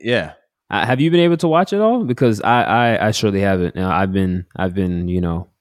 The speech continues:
Speaker 2: over here six hours ahead, and you're nine hours behind me. So I'm sure you've had time to watch.
Speaker 1: Yeah, I've been, I've been, I've been watching, uh, all the games. I,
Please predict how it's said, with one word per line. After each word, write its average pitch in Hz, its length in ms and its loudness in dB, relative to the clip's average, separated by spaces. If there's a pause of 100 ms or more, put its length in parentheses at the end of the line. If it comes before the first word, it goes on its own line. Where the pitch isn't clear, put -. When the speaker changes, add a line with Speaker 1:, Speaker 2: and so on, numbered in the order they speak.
(140)
Speaker 2:
over 92 200 0
here 92 280 0
six - 280 -6
hours 90 220 -2
ahead, 90 440 0
and 87 160 -6
you're 87 200 -2
nine 87 300 -4
hours 87 280 -4
behind 85 320 -6
me. 87 320 -6 (540)
So 85 480 -4 (300)
I'm 87 200 -6
sure 101 500 2
you've 90 260 -6
had 87 200 -4
time 85 280 -8
to - 100 -14
watch. 82 420 -10 (540)
Speaker 1:
Yeah, 110 320 -2
I've 147 100 0
been, 185 160 -4
I've 151 160 -4
been, 170 140 -2
I've 143 180 -4
been 156 100 -6
watching, 143 540 -2 (100)
uh, 107 200 -2
all 123 160 2
the 135 80 -2
games. 92 340 -4
I, 95 160 -4